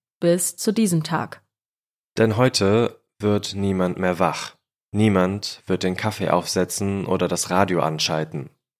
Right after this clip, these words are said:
Speaker 2: Niemand wird das Tor öffnen, um das Auto hinauszufahren. Niemand wird sich melden.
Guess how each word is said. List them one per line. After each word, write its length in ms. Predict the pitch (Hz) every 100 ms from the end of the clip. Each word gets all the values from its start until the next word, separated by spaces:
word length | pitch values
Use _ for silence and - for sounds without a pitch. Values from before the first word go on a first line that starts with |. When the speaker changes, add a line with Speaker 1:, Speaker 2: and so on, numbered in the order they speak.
| _ - -
Speaker 2:
Niemand 640 | 120 120 113 135 - -
wird 180 | 104 107
das 200 | 101 -
Tor 240 | - 107 95
öffnen, 420 | - 104 104 101 - -
um 280 | - 98 98
das 260 | 95 95 -
Auto 260 | 104 90
hinauszufahren. 960 | 82 80 76 73 - - - 76 71 - _ _ _ _ _
Niemand 680 | 95 95 87 87 95 - -
wird 180 | 92 87
sich 220 | - 87
melden. 500 | 95 90 78 73 67